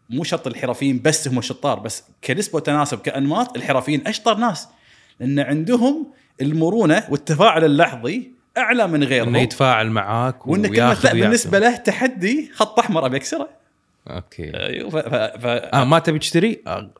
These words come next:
Speaker 2: را-، راح أخليك تشتري.
Speaker 1: صدق راح أخليك تشتري.
Speaker 2: مم.
Speaker 1: إذا قلت لك "ما أبي"، خليك معاي. شفت الشغلة الفلانية؟ قلت لك "ما أبي".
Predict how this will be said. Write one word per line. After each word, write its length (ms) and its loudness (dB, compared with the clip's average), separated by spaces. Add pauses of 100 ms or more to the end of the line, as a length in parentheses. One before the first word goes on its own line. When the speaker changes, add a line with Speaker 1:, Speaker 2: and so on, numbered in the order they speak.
(420)
Speaker 2:
را-، 160 -4
راح 160 -4
أخليك 260 -6
تشتري. 160 -2
Speaker 1:
صدق 180 -2
راح 120 0
أخليك 160 -2
تشتري. 360 -10 (260)
Speaker 2:
مم. 100 -12
Speaker 1:
إذا 80 0
قلت 200 -2
لك 60 -6
"ما 80 0
أبي"، 220 -6 (1700)
خليك 260 -4
معاي. 240 0 (600)
شفت 160 -6
الشغلة 200 -2
الفلانية؟ 400 0
قلت 200 -8
لك 80 -8
"ما 120 0
أبي". 220 -2